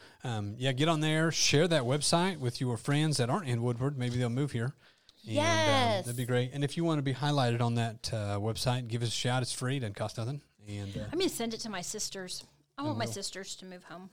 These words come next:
Speaker 1: Yep. And then we'll, we'll come by your business or, um,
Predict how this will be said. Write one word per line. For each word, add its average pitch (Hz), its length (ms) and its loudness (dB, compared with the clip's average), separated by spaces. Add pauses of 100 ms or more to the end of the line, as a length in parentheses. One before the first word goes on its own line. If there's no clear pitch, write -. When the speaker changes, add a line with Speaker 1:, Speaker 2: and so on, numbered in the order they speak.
(120)
Speaker 1:
Yep. 113 180 -8 (100)
And 120 100 -2
then 123 80 2
we'll, 170 200 2 (100)
we'll 113 100 -14
come 139 200 -6
by 127 120 0
your 120 180 -2
business 135 480 -2
or, 104 460 -2
um, 104 400 -6